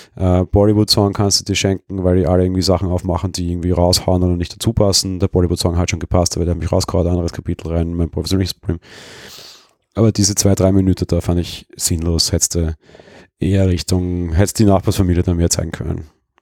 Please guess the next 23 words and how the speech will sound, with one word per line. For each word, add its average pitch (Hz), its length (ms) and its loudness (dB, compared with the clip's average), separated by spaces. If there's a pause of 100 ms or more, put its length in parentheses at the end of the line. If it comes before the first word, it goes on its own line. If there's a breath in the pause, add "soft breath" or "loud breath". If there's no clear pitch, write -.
(300)
Vielleicht 95 360 0
ist - 160 -4
das 90 80 0
aber 90 100 2
auch 85 80 0
jetzt 85 140 2
wieder 85 100 2
umgekehrt 85 300 0
und 85 100 0
andere 82 240 0
sehen 85 100 0
das 82 120 -2
anders. 82 220 -2
Das - 100 -8
mag, 82 180 -4 (240)
mag 87 320 0
sein. 95 320 2
Fakt - 260 -4
ist, 90 120 -2
ich - 100 -8
fand 87 220 -2
diese 85 180 -2
Szene 87 420 0